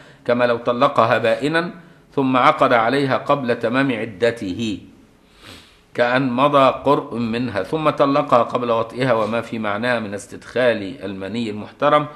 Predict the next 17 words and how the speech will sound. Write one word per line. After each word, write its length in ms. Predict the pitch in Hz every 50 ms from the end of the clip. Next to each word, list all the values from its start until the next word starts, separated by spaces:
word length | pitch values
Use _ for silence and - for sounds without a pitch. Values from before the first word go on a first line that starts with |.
| - - - - - -
فلا 160 | 127 123 127 123
بد 180 | 131 131 123
من 160 | 120 117 113
إتمام 260 | 107 - 117 123 123 120
العدة 280 | 110 117 123 120 117
السابقة 460 | 110 - - 107 101 113 123 - -
بالقرئين 560 | 110 113 101 - - 107 - 98 113 123 117 110
الباقيين 600 | 101 - 110 107 - - 101 107 113 117 110 107
والأشهر 500 | 104 104 - 123 120 - - - 117 -
كالأقراء، 680 | - 104 - - - - - 117 123 135 127 - - - - - - -
فتنبه 640 | 113 104 - 117 113 120 123 113 110 107 113 104 -
له 300 | 98 123 131 131 139 135
فإنه 480 | 131 - 110 - 110 117 113 113 104 - -
قد 140 | 110 104 101
غلط 320 | 87 113 131 131 123 101
فيه 340 | - - - 120 117 - -
كثير، 340 | 98 - - 131 135 139